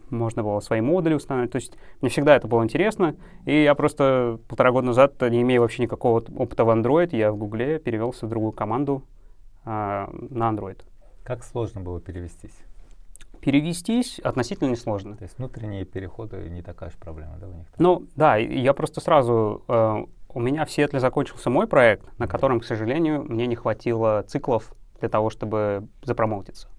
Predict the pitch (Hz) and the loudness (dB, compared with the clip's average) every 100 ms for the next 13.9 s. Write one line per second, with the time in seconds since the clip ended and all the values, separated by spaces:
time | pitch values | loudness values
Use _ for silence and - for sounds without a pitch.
0 | - 95 90 87 82 82 82 110 107 101 | -16 -14 -12 -10 -12 -12 -6 0 0 0
1 | 101 127 - 107 107 107 - 104 - - | -4 -6 -2 0 0 -4 -4 -6 -6 -16
2 | 123 - - 110 107 107 113 98 - - | -18 -18 -8 -6 -4 0 0 0 -2 -2
3 | 202 202 196 190 - - 110 - - 113 | 2 4 4 2 -6 -2 0 0 -2 -2
4 | 117 107 - 160 175 - 185 180 - - | -2 -2 2 4 4 4 2 0 -6 -16
5 | - - - - 107 101 101 104 113 110 | -16 -18 -8 0 2 2 0 0 -2 0
6 | 117 107 107 113 - 139 185 190 185 175 | 0 0 -2 -2 0 2 2 4 2 0
7 | - - 120 131 139 123 123 123 - 127 | -8 -4 2 4 2 2 2 0 0 -2
8 | 143 - - - - 117 110 110 107 104 | -2 -6 -18 -20 2 6 6 6 4 4
9 | 113 110 127 120 107 113 107 95 - - | 4 6 4 2 -4 -2 -2 -6 -12 -18
10 | - - - 113 120 113 175 - 131 113 | -18 -18 -4 2 4 2 0 -2 0 2
11 | 117 123 117 110 - 127 113 104 113 - | 2 2 -2 -6 0 2 4 2 -4 -8
12 | 190 - 120 - - - - 90 123 117 | -4 2 2 0 -18 -20 -16 4 8 10
13 | 110 117 113 - 110 - - - | 8 6 4 0 -4 -8 -14 -16